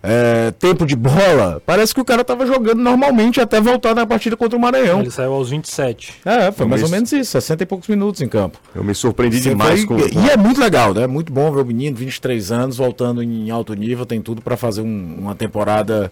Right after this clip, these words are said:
Speaker 1: forte pro Fortaleza, é um jogador muito útil pro Fortaleza
Speaker 2: É, ele,
Speaker 1: ao longo do ano.
Speaker 2: ele foi a grande surpresa da escalação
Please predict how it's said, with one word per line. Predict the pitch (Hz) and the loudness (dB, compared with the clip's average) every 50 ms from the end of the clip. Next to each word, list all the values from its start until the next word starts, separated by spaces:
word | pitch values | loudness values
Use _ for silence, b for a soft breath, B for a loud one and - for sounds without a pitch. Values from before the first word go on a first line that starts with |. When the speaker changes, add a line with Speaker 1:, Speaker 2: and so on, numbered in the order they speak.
| b b b b b b b b b b b | b b b b b b b b b b b
Speaker 1:
forte | b - - - 117 117 117 113 - | b -10 -4 -2 0 0 0 0 -4
pro | - - | -8 -6
Fortaleza, | - 117 110 - - 98 110 117 107 123 | -4 -4 -2 -2 -2 -2 -2 -2 -2 -2
é | |
um | 113 | -2
jogador | 120 117 113 107 104 110 | 0 0 0 0 0 0
muito | 113 120 113 - 123 | 0 -2 -2 -2 -4
útil | 110 101 101 92 - | -2 -2 -4 -4 -6
pro | - 104 | -8 -8
Fortaleza | - 110 104 170 185 - - | -6 -4 -2 0 0 0 0
Speaker 2:
É, | 104 | 0
ele, | 104 113 | 0 0
Speaker 1:
ao | 110 | 0
longo | 107 110 - | 0 0 -2
do | - - | -2 -4
ano. | - 87 85 185 | -4 -4 -2 -2
Speaker 2:
ele | 202 240 214 | -2 -4 -4
foi | - 233 226 | -2 -2 0
a | 226 220 | 0 0
grande | 180 170 180 202 220 - | 0 0 -2 -2 -2 -4
surpresa | - 269 247 - 208 180 156 147 | -4 -6 -4 -2 0 0 0 0
da | 135 127 | 0 -2
escalação | 123 - - - 123 123 117 - - 110 101 95 | -2 -4 -4 -6 -4 -4 -6 -6 -8 -12 -12 -12